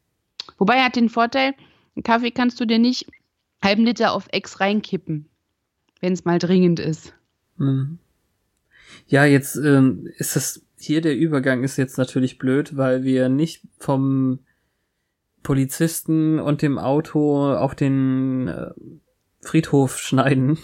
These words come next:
Speaker 2: <laughs> wenn ich das schon vorweggenommen hab. Aber
Speaker 1: Das
Speaker 2: da
Speaker 1: macht doch
Speaker 2: finden,
Speaker 1: nichts.
Speaker 2: da finden sich jetzt die, die drei, äh, wieder.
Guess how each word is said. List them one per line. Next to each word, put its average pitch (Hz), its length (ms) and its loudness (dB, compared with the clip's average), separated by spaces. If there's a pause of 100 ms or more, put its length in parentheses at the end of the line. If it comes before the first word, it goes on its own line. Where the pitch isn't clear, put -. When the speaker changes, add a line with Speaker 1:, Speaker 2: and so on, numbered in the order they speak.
Speaker 2:
<laughs> 165 120 -6
wenn 190 160 -2
ich 160 120 -4
das 139 180 -4
schon 139 180 0
vorweggenommen 131 680 0
hab. 139 260 -4 (1120)
Aber 135 180 2
Speaker 1:
Das 147 60 2
Speaker 2:
da 143 140 4
Speaker 1:
macht 143 100 0
doch - 40 -12
Speaker 2:
finden, 160 240 0
Speaker 1:
nichts. - 400 -10 (180)
Speaker 2:
da 143 120 2
finden 151 340 0
sich 151 240 -2
jetzt 135 480 -2 (120)
die, 139 720 0 (180)
die 131 100 0
drei, 135 340 2
äh, 131 1120 0
wieder. 151 480 0